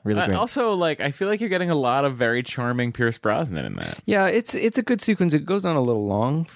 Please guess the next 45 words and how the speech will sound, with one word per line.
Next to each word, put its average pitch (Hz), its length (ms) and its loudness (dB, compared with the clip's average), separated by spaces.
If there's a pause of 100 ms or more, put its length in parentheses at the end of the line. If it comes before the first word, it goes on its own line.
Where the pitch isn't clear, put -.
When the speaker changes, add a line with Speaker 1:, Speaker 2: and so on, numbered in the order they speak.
(140)
Speaker 2:
It 131 120 0
Speaker 3:
I - 20 -8
Speaker 2:
does 131 160 0
go 143 80 0
Speaker 3:
think. 117 140 2
Speaker 2:
on 101 40 2
very 90 220 2
long, 73 220 -4
Speaker 3:
Yeah, 101 200 2
Speaker 2:
yeah. 98 60 -2
Speaker 3:
and 110 160 0
that 113 160 -2
saw 113 200 0
blade 101 140 0 (100)
Speaker 1:
Yeah. - 40 -14
Speaker 3:
thing's 87 200 -6
ridiculous. - 640 -10 (320)
Speaker 2:
The 131 80 -4
saw 165 180 2
blade 147 200 0
Speaker 1:
Yeah, 139 80 0
Speaker 2:
thing 113 140 0
is 101 160 0
Speaker 1:
yeah. 110 120 -4
Speaker 2:
so 131 300 -2
silly. 71 400 -8 (100)
Like, 117 200 -2
Speaker 3:
Yeah. 131 60 0
Speaker 2:
it 123 80 -8
has 139 320 0
no 107 640 0 (260)
reason 101 480 0
to 90 180 0
exist. 78 440 -2
The 135 120 -2
other 220 160 0
silly 160 480 0
thing 107 260 0
in 92 160 2
it 87 140 0
is 85 120 0
the 87 120 -8
fact 98 320 0
that 95 180 -2
you, 95 260 -2